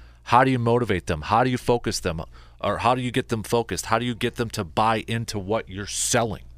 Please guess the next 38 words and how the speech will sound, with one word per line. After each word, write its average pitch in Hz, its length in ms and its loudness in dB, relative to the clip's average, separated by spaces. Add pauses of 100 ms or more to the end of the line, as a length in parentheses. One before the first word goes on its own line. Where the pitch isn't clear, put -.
(480)
a-, - 40 -2
a-, 107 320 2
as 95 160 -2
a 92 60 -4
coach, - 400 -2
right? 92 280 -2 (680)
And 120 460 2 (760)
I'm 135 160 6
not 151 140 6
a 135 60 4
Duke 131 240 4
fan. 110 240 4
I 107 100 4
never 113 300 2
will 123 240 4
be 117 140 0
a 110 60 2
Duke 127 280 0
fan, 98 300 0 (180)
okay? 113 400 4 (680)
But 123 300 4
again, 123 340 0
kinda 120 240 -2
like 120 120 0
Kobe, 123 240 0
in 104 40 -4
the 95 100 -4
last 104 340 0
couple 127 260 -2
of 123 40 -2
years, 127 240 -2
I've 120 300 2
grown 110 500 0
more 104 240 0
of 123 80 0
an 131 60 0
appreciation 107 880 -2
for 90 520 -4